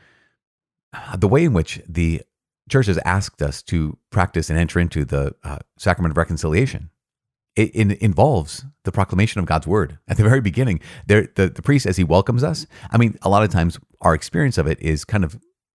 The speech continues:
simplified, right? So it's a brief, you know, introduction, here's a blessing, and then,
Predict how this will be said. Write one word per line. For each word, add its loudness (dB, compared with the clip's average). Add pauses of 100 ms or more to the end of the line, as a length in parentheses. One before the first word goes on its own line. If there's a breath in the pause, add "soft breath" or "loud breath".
(140)
simplified, -4
right? 0
So 2 (220 loud breath)
it's -6 (240)
a -10
brief, 0
you -2
know, -2
introduction, 0
here's 0
a -4
blessing, -2 (220 soft breath)
and -4
then, -2